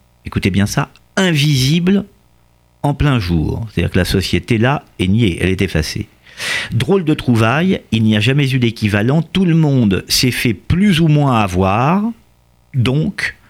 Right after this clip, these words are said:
dans ce cas, on peut affirmer tranquillement et sans être compris de personne que Dieu existe. Ça me paraît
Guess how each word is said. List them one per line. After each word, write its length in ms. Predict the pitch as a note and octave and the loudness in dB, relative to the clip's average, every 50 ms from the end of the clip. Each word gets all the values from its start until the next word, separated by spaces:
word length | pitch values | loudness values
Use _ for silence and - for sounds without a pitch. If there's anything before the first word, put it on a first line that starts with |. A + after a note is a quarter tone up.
| _ - | _ -8
dans 280 | - G2+ G2+ B2+ C3 A#2+ | -4 -4 -2 -2 -2 -2
ce 120 | - - | -4 -4
cas, 320 | - - G2+ G2 C3+ E3 - - - - | -4 -4 -4 -4 -4 -6 -8 -12 -12 -6
on 100 | - A2+ A2+ | -4 -2 0
peut 180 | - B2 A#2 - | 0 0 0 0
affirmer 600 | A2 G#2+ - - - A2+ - F2 G#2 G2 F2 - - - - - - _ | -2 -2 0 0 -2 -2 0 0 0 0 0 -2 -6 -10 -12 -14 -14 _
tranquillement 760 | - - G#3 G#3+ G#3 - D3+ C#3 A#2+ G2 F#2 F2+ G#2 C3 F3+ G#3 - _ _ - - - _ _ _ _ - | -4 0 0 0 0 0 0 2 2 4 2 2 2 0 0 -4 -6 _ _ -20 -20 -20 _ _ _ _ -2
et 80 | A#2+ | -2
sans 300 | G2 - - A2+ G#2+ G2 | 0 0 0 0 2 2
être 240 | G2+ F2+ - - D#2+ | 2 0 0 -2 -4
compris 420 | D2+ - A2 G#2+ E2+ - - F2+ | -2 0 0 0 0 -2 -4 -4
de 120 | D#2 G#2 D3 | -2 -2 -2
personne 640 | C#3 - G2 E2+ - - - D#2+ C#2+ - A#2+ B2+ - - - - - - _ _ - | -2 -2 -4 -4 -4 -6 -4 -4 -2 -2 -4 -4 -6 -10 -16 -20 -20 -20 _ _ -6
que 80 | B2 | -4
Dieu 440 | G#2 E2+ E2 F#2 G2 F2+ F#2 A#2 - - _ _ _ _ - | -4 -4 -2 -2 0 0 0 -2 -4 -8 _ _ _ _ -10
existe. 600 | F#2+ F2 D2 C2 C2 B1 - - - - - - _ _ _ _ _ _ _ _ _ _ _ _ _ _ _ _ _ _ _ _ _ _ _ _ _ _ _ _ _ - - G#2 | -10 -10 -10 -10 -10 -8 -8 -8 -8 -10 -14 -20 _ _ _ _ _ _ _ _ _ _ _ _ _ _ _ _ _ _ _ _ _ _ _ _ _ _ _ _ _ -8 -8 -4
Ça 140 | - - F#2+ | -2 0 0
me 140 | G2+ F#2+ - | 0 0 0
paraît 380 | - G#2+ G2+ C3+ E3+ D#3+ - | -2 -4 -2 -4 -4 -6 -8